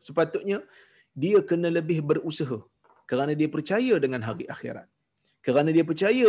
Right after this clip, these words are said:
dengan hari pembalasan, patutnya dia kena, dia kena, uh, berusaha untuk me-, me-,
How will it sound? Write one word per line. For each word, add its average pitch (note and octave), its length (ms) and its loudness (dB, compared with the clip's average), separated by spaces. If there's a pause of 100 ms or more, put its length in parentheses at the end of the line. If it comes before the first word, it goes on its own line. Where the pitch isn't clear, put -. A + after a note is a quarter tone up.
dengan D3+ 240 -2
hari D3 220 2
pembalasan, C3+ 520 -2 (520)
patutnya D3 480 -2
dia C#3+ 140 2
kena, C#3+ 160 2 (1000)
dia B2 180 2
kena, A#2+ 220 -2 (1120)
uh, - 540 -14 (400)
berusaha F3+ 480 0 (180)
untuk C#3 300 -4
me-, C3 100 -8 (180)
me-, B2+ 120 -8